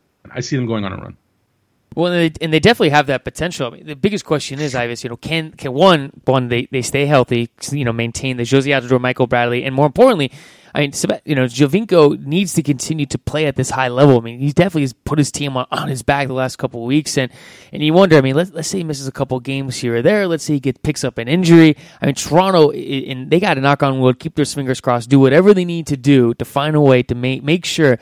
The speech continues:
Speaker 2: that Giovinco will be a hundred percent healthy for the entire, for the entire season.
Speaker 1: Well, I mean, obviously, you don't want your, your, your, the highest paid player in the league. You, you, you don't wanna, you, you don't wanna miss him if you can't, if you can, uh, avoid it. But having said that, they still have enough talent on this team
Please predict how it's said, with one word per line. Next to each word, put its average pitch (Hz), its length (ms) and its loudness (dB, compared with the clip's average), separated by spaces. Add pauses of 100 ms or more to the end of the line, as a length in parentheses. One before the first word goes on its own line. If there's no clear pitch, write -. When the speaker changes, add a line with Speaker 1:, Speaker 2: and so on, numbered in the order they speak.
(300)
Speaker 2:
that 135 100 0
Giovinco 147 320 2
will 135 200 8
be 120 120 -2
a 123 80 -6
hundred 170 400 -4
percent 139 320 -6
healthy 123 340 -6
for - 160 -10
the 113 80 -8
entire, 120 760 -6 (200)
for 123 120 -4
the 117 80 -12
entire 113 300 -8
season. - 340 -14 (480)
Speaker 1:
Well, 349 140 0
I 349 40 2
mean, 339 160 2
obviously, 233 380 -2
you 208 100 0
don't 202 140 4
want 165 180 0
your, 151 180 0
your, 127 300 -4
your, 127 340 -2
the 117 120 -4
highest 151 320 -4
paid 151 180 -2
player 156 200 -4
in 127 100 -4
the 117 40 -8
league. 165 260 0
You, 135 100 -2
you, 123 260 -6
you 120 140 -8
don't 131 80 -4
wanna, 123 180 -4
you, 110 140 -12 (480)
you 123 260 -4
don't 135 80 0
wanna 139 160 2
miss 151 220 0
him 131 100 0
if 117 100 -2
you 110 100 -6
can't, 139 340 -4
if 113 160 -6
you 113 60 -10
can, 113 180 -6
uh, 110 140 -8
avoid 123 400 -2
it. - 120 -2
But 120 200 -2 (280)
having 330 220 -2
said 285 240 -2
that, 139 180 -2
they 226 100 -2
still 415 220 -2
have 196 180 0
enough 160 200 -2
talent 139 300 -4
on 117 40 -10
this 107 140 -14
team 107 420 -12